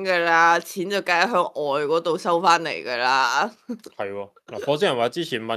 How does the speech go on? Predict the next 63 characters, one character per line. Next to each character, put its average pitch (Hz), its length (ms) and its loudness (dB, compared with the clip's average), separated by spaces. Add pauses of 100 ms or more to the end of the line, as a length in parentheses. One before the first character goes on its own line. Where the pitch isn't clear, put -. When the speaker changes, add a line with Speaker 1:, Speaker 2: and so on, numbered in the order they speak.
(100)
Speaker 2:
呢， 131 360 -4
就 107 140 -6
呢 135 340 -6
個， 127 140 0
個 117 180 -4
搶 120 240 -6
學 117 180 0
牌 98 160 -2
位 104 120 -4
有 117 80 0
百 107 160 -2
五 113 40 -16 (180)
蚊 113 240 -6
噉 104 80 -14
樣， 101 120 -14 (420)
我 143 120 0
印 170 140 2
象 139 200 4
中 175 160 -2
都 175 100 0
差 160 240 2
唔 101 140 -8
多 113 240 0
嘅， 90 260 -8 (500)
係 101 100 -4
啦， 98 140 -6 (120)
即 - 120 -4
係 104 300 -2
可 113 80 -4
能 110 160 -6
都 107 100 -6
係 101 140 -2
咁 104 160 -10
上 95 160 -10
下 101 100 -6
價 95 200 -4
錢 92 220 -14
啦。 98 200 -12
Speaker 1:
我 95 60 -12
今 - 160 -16
日 208 100 -14
我 214 100 0
以-， 196 180 -2
我 180 140 -2
以 190 120 -4
前 190 200 -10 (220)
搞 160 240 -4
車 202 260 -6
行， 185 120 -6
搵 160 180 -4
車 202 220 -6
行 160 160 -6
幫 165 160 -4
我 143 80 -8
搞 117 240 -8
都 156 180 -10
好 160 100 -12
多 120 200 -12
年 147 180 -16
前。 - 240 -20 (240)
Speaker 2:
係， 95 260 -8
係， 104 200 -10 (100)
係。 - 80 -14